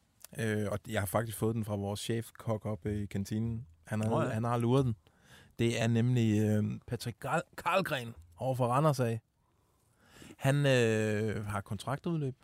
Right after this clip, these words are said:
Speaker 1: øh, til næste sommer.
Speaker 2: Mm.
Speaker 1: Øh, og så, øh, altså, skal de have nogle penge for ham, øh, Randers?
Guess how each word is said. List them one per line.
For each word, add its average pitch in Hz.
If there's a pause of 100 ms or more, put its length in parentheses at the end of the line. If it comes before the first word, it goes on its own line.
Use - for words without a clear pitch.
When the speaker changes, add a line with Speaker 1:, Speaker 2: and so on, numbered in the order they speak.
(140)
Speaker 1:
øh, 120
til 117
næste 139
sommer. 170 (380)
Speaker 2:
Mm. 110 (520)
Speaker 1:
Øh, 117
og 113
så, 151
øh, 117 (100)
altså, 117 (760)
skal -
de 113
have 110
nogle 113
penge 156
for 156
ham, 147 (180)
øh, 123
Randers? 131